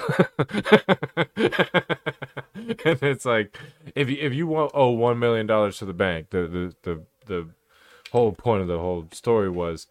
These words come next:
if you owe one million dollars to the bank, they're gonna come beating on your door, you're gonna go to jail, and wh-, whatever it may be. If you owe fifty million dollars to the bank, they're actually gonna loan you more money to hope that you can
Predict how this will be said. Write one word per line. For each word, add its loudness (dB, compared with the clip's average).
if -6
you 4
owe 10
one 4
million 0
dollars 0
to -12
the -6
bank, -4
they're -6
gonna -8
come -6
beating -4
on -2
your -6
door, 0
you're -4
gonna -4
go -4
to -4
jail, -4
and -10
wh-, -16
whatever -4
it -6
may -6
be. -8
If -6
you 2
owe 2
fifty -2
million 0
dollars -2
to -14
the -6
bank, -6
they're 2
actually -2
gonna -2
loan 0
you -2
more -2
money -8
to -6
hope 2
that 0
you 0
can -4